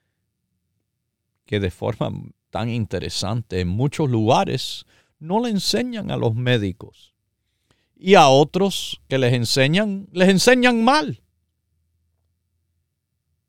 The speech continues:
A mí me encanta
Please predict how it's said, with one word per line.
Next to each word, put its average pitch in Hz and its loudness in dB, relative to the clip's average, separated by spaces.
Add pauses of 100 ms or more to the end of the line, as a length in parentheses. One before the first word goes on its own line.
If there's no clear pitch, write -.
(1200)
A 135 -6
mí 175 2
me 214 0
encanta 175 -2